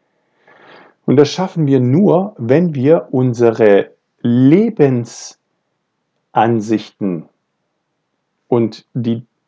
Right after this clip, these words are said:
damit verbundenen Werte mal untersuchen und vielleicht mal Platz schaffen für Neues.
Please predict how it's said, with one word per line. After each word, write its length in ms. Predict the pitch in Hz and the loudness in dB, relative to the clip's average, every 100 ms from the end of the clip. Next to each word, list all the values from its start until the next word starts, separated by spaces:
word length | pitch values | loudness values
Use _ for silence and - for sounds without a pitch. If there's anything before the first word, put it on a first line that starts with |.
| _ | _
damit 440 | 117 127 165 165 | 2 2 0 -4
verbundenen 1000 | - 135 117 147 175 175 139 117 107 104 | -2 -4 0 0 0 0 -2 -2 -2 -2
Werte 680 | 123 190 202 - 131 87 85 _ _ _ _ _ _ _ _ _ _ _ | 0 0 -2 -6 -8 -8 -12 _ _ _ _ _ _ _ _ _ _ _
mal 520 | 113 117 113 110 110 - _ | -4 2 4 4 0 -6 _
untersuchen 1120 | 131 123 123 123 107 - 180 277 - 123 123 _ _ _ _ | -4 -4 -2 -4 -4 -4 -2 -2 -4 -14 -14 _ _ _ _
und 200 | 104 104 | -8 -8
vielleicht 640 | - 110 101 98 98 - | -4 0 2 2 -2 -8
mal 380 | 101 92 87 85 _ | -8 -6 -6 -10 _
Platz 460 | - 120 127 123 - | -6 -2 -2 -6 -12
schaffen 420 | - 87 - 98 | -8 -8 -10 -20
für 180 | - 101 | -14 -10
Neues. 600 | 117 - - - - | -10 -10 -14 -20 -20